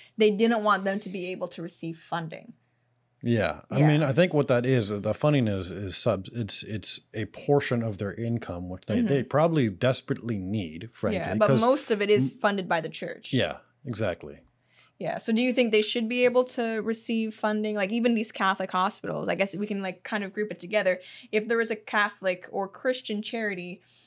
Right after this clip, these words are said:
Speaker 1: um, that operates their charity based on their religious convictions, should they still be able to receive federal funding?
Speaker 2: Well, here's the question. Who else is gonna do it?
Speaker 1: Yeah.
Speaker 2: Right? If you're gonna set up your own charity, be my guest, but we know that's not gonna happen, right?
Speaker 1: Yeah.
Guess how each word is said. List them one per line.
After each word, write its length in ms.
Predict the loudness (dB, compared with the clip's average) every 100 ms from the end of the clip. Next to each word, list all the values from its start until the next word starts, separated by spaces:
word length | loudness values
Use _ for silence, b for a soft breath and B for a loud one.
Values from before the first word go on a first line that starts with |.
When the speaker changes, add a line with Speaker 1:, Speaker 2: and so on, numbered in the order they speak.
| b 0
Speaker 1:
um, 500 | 2 2 -4 -4 2
that 180 | 2 4
operates 500 | 0 0 -2 -2 -2
their 120 | -4
charity 380 | -2 -2 -2 -6
based 400 | -6 -6 -4 -4
on 140 | -2
their 120 | -2
religious 360 | -2 -4 -6 -8
convictions, 840 | -6 -2 0 -2 -6 -8 -8 -10 -8
should 240 | -6 -4
they 100 | -4
still 300 | -6 -4 -4
be 100 | -2
able 280 | -4 -6 -10
to 120 | -10
receive 640 | -12 -10 -10 -8 -10 -14 -20 _
federal 260 | -12 -10 -6
funding? 420 | -6 -6 -10 -18 -20 -6
Speaker 2:
Well, 80 | 0
here's 160 | 2 0
the 60 | 2
question. 480 | 0 0 -4 -10 -4
Who 100 | -2
else 140 | 0
is 80 | -2
gonna 140 | -2
do 180 | 0 -2
it? 140 | -2 -10 _
Speaker 1:
Yeah. 180 | -8 0
Speaker 2:
Right? 120 | 0
If 80 | 2
you're 80 | 4
gonna 120 | 4
set 160 | 4 2
up 120 | 4
your 80 | 2
own 80 |
charity, 400 | 2 2 2 2
be 140 | 0 0
my 140 | 0
guest, 360 | 2 2 0 -4
but 100 | -6
we 100 | -4
know 120 | -2
that's 180 | -2 -2
not 160 | -8
gonna 140 | -8 -10
happen, 320 | -10 -8 -12 -10
right? 220 | -4 -2
Speaker 1:
Yeah. 180 | -2 -8